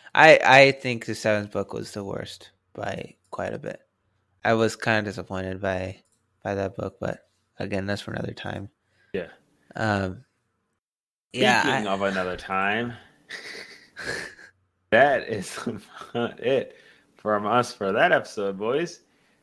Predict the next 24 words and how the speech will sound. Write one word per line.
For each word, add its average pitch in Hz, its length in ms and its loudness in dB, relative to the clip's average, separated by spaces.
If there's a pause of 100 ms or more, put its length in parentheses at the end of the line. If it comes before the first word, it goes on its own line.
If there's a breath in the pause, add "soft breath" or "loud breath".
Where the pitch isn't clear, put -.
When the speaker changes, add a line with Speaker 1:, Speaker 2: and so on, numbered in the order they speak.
(160)
Speaker 2:
Um, 85 640 -2
Speaker 1:
That - 160 -2
was 156 200 2
a 104 80 2
one 117 280 2
and 110 160 0
done, 117 380 0
nice 120 320 -6
and 110 300 -8
short. 160 360 -6 (500)
Speaker 2:
Yep. 151 300 -2 (240)
And 98 580 0 (600)
yeah, 110 360 4
for - 280 -2
those 127 200 2
of 113 80 -6
you 110 100 -6
who've 104 200 -6
been 104 180 -6
with 101 120 -4
us 98 180 -2
since 98 180 -6
the 92 60 -6
beginning, 95 580 -2